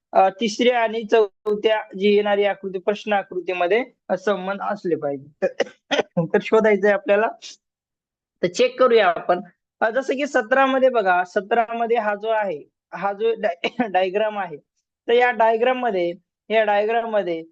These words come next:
अशी डायग्राम आहे बघा, तुमची अशी दिसते आणि त्याच्यामध्ये खाली त्रिकोण आहे, या त्रिकोणामध्ये दुसऱ्या आकृतीमध्ये काय गेलेला आहे? खाली त्रिकोण आहे,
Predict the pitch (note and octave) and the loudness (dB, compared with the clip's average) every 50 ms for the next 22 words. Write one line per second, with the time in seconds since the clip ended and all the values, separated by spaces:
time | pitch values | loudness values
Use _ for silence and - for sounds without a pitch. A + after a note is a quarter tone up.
0 | _ _ _ - F#3+ G3+ - A#3+ A#3 G#3+ A#3 A#3 A3 A3+ A3+ A#3 A3 A3+ A3+ A3+ | _ _ _ -8 -8 -6 -6 -4 -2 0 0 0 0 -2 -2 -2 -2 -2 -2 -2
1 | G#3+ G#3 A3 A3 A3 A3 G#3+ _ _ _ _ - A3 G#3 G3+ G3+ A3 A3 G#3 G#3 | -2 -4 -4 -6 -6 -6 -10 _ _ _ _ -10 -8 -8 -6 -4 -4 -4 -4 -6
2 | - - - G3 F#3+ G#3 G3+ G#3 G#3 F#3+ - - A3 G#3 G3+ G3 - _ _ _ | -6 -4 -2 -2 0 -2 -2 -4 -4 -6 -2 0 0 0 0 -2 -8 _ _ _
3 | - - G#3+ A3+ A3+ G#3+ A#3+ A3+ B3 A#3+ A#3+ A#3+ B3 A#3+ A#3 - - G#3+ G#3 A3 | -4 -2 -2 -2 -2 -2 -2 -2 -2 -2 -2 -2 -2 -2 -4 -6 -12 -6 -2 -2
4 | A3 A#3 A#3 A#3 G#3 A3+ A#3 A3+ G#3 A#3+ B3 B3 A#3 G#3+ F#3+ F3+ F#3 F#3+ G3 F#3+ | 0 0 -2 -6 -6 -6 -6 -2 2 2 2 4 4 0 0 -2 -4 -4 -6 -6
5 | - G#3+ A3 G#3 G#3 A3 A#3 A3 G3+ F3+ E3 E3 F3+ F#3+ G3+ G3 G3+ A3 - A#3+ | -6 -6 -6 -4 -2 -2 0 0 0 -2 -2 -4 -2 -2 -4 -4 -4 -4 -2 -2
6 | A3+ A#3 A#3 A3+ A3 A3+ A3 A#3 A3+ A#3 A3+ A3 G#3+ G#3 G3 _ _ _ _ _ | -2 -2 -2 -4 -6 -8 -8 -8 -8 -6 -4 -6 -6 -6 -10 _ _ _ _ _
7 | _ _ _ _ _ _ _ - A3 A3 G#3+ G#3 G#3 G#3+ G#3+ G#3+ A3 G#3+ G#3 A3 | _ _ _ _ _ _ _ -4 -2 -2 -2 0 0 0 2 2 0 0 -2 -4
8 | - - _ _ - - A3 A3 A3+ G#3+ A#3 B3+ A3+ A#3 A#3+ A3 F#3+ E3+ | -10 -14 _ _ -6 -4 -4 -4 -4 -4 -6 0 0 0 0 0 -2 -4